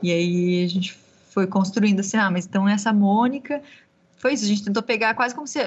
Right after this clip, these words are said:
a música fosse um pouco a, a, desse essa caracterização das personagens, né, de como cada um era, e aí a gente, a partir dessa caracterização, a gente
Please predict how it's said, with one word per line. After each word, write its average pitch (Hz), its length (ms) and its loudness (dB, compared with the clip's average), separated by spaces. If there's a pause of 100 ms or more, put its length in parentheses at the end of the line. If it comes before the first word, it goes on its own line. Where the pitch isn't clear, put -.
(320)
a 190 120 -2
música 220 460 -2
fosse 208 420 -4
um 214 80 0
pouco 208 220 -2
a, 185 600 0
a, 175 40 -4
desse 196 440 -2
essa 196 220 -2
caracterização 208 800 -2
das 262 160 -4
personagens, 214 840 -2
né, 214 240 0 (440)
de 185 100 -2
como 196 340 0
cada 185 440 -2
um 202 160 4
era, 196 300 0
e 247 140 2
aí 226 200 2
a 240 40 0
gente, 233 240 -8
a - 40 -8
partir 226 320 -2
dessa 240 220 -4
caracterização, 220 540 -4 (420)
a 226 60 -2
gente 226 280 -10